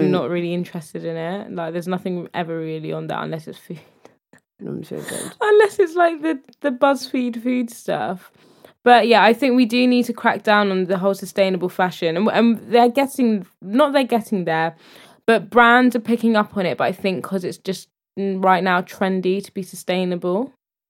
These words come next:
Speaker 2: I think that's
Speaker 1: Yeah.
Speaker 2: literally what it
Speaker 1: I think
Speaker 2: is.
Speaker 1: it's trendy to be sustainable, but obviously sustainable is more expensive.
Speaker 2: Yeah.
Speaker 1: Like, two kind of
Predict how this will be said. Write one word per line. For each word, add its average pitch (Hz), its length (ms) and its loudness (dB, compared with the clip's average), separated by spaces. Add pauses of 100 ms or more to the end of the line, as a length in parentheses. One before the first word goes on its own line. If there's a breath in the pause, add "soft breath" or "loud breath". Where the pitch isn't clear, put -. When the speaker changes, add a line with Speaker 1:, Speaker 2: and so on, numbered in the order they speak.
(560)
Speaker 2:
I 196 120 2
think 202 220 -2
that's 208 160 2
Speaker 1:
Yeah. 180 160 6
Speaker 2:
literally 185 280 -2
what 170 180 0
it 226 40 6
Speaker 1:
I 247 60 10
think 254 180 4
Speaker 2:
is. 247 100 4
Speaker 1:
it's - 100 -10
trendy 277 260 4
to 240 80 -2
be 240 80 2
sustainable, 202 720 2
but - 200 -10 (240)
obviously 175 480 0
sustainable 160 1000 -2
is 156 220 -4
more 139 300 -2
expensive. - 580 -8 (160)
Speaker 2:
Yeah. 202 320 0 (520)
Speaker 1:
Like, 185 200 0
two 247 460 2
kind 233 280 2
of 202 200 2